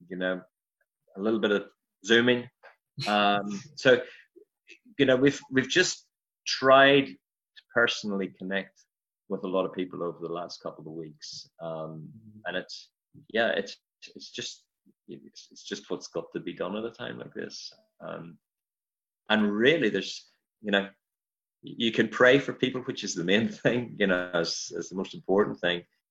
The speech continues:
Speaker 1: But after that, really, it's just finding ways to, to connect with people personally.
Speaker 2: I love that. Just loving people.
Speaker 1: Yeah, yeah, yeah.
Speaker 2: Simple.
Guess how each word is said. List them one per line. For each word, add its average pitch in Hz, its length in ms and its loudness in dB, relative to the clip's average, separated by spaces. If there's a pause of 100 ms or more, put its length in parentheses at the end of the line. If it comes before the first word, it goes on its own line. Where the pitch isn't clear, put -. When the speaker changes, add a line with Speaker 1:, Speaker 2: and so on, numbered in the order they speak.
(380)
Speaker 1:
But 104 240 6 (600)
after 107 380 4
that, 95 280 6
really, 90 600 6 (140)
it's - 420 -8 (520)
just - 220 -6 (120)
finding 90 400 0
ways 90 400 -4
to, 80 320 0 (340)
to 82 140 -6 (560)
connect 87 280 0
with 92 160 -8
people 92 300 -4 (800)
personally. 107 540 -2 (1700)
Speaker 2:
I 110 60 -10
love 113 240 0
that. 104 240 -4
Just 113 240 -2
loving 123 420 0
people. 110 460 -8 (560)
Speaker 1:
Yeah, 98 500 4 (360)
yeah, 85 220 0 (400)
yeah. 90 240 2 (240)
Speaker 2:
Simple. 123 280 2